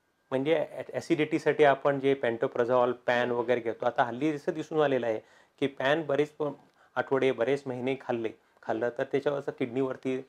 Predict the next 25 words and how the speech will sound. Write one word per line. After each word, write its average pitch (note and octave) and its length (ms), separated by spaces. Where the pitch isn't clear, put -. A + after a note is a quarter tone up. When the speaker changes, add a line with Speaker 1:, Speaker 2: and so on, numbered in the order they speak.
Speaker 1:
त्याच्यावर A#2 320
ताण A2 380
येऊ A2 100
शकतो. - 420
तर A#2+ 60
हे C3+ 160
ॲसिडिटीसाठी F3 840
जे E3+ 160
घ्यायची B2+ 360
सवय C3 280
आपल्याला, A#2 340
Speaker 2:
हम्म. - 520
Speaker 1:
रोजच्या A#2 300
रोज B2+ 240
पॅन A#2 360
खाणं, A2 400
पॅ-, G#2 280
pantoprazole A2+ 600
नावाची G#2+ 340
गोळी G#2+ 280
आहे, - 280
Speaker 2:
हम्म. G3 220
Speaker 1:
ती B2 100
खाणं, G#2+ 260
ते - 380